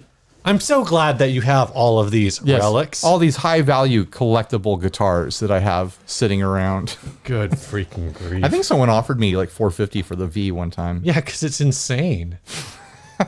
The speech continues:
Speaker 1: I could see, it's, it's like, uh, because it's not like I made this Strat. It's like I put together things that don't make sense.
Speaker 2: Right.
Speaker 1: And nobody else will do it. <laughs> I, I can actually see that being, like, a legit offer.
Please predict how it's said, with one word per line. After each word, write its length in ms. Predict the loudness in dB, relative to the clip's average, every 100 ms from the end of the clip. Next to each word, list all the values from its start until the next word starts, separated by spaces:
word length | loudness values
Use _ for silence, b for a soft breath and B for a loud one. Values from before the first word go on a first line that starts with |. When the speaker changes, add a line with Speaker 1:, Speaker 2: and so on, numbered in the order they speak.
| -2
Speaker 1:
I 320 | -2 0 0 2
could 160 | 0 0
see, 180 | -2 0
it's, 220 | 0 -2 -4
it's 240 | -2 0 0
like, 260 | 0 0 -4
uh, 380 | -2 0 0 -4 -12 _ -16 -10 -4
because 280 | -2 0 -2
it's 140 | 0
not 180 | 0 2
like 180 | 0 0
I 140 | 0
made 420 | 2 4 4 2 2
this 180 | -2
Strat. 540 | -2 -6 -4 0 0 -2
It's 240 | -4 -2 0
like 240 | 0 -2 b b b b b _ _ -4
I 160 | -4
put 240 | -2 -2 -2
together 380 | 0 2 2
things 300 | 2 2 2
that 180 | 2 -2
don't 180 | -4 -2
make 220 | -4 -4
sense. 580 | -4 -2 -2 -4 -8 0
Speaker 2:
Right. 400 | 2 2 0 -2 _ _ -2
Speaker 1:
And 160 | 2
nobody 340 | 2 2 4 4
else 240 | 2 -2
will 80 | -8
do 260 | -4 -2 -2
it. 140 | -4 -6 -2
<laughs> 80 |
I, 200 | 0 0 -4 -14 B B
I 80 | -4
can 180 | 0 -2
actually 320 | 0 -2 -2
see 260 | -2 -2 0
that 340 | 0 -2 -2
being, 240 | 0 0 0
like, 180 | -2
a 80 | -4
legit 520 | -4 -2 -2 -2 -2 0
offer. 520 | -2 -2 -4 -10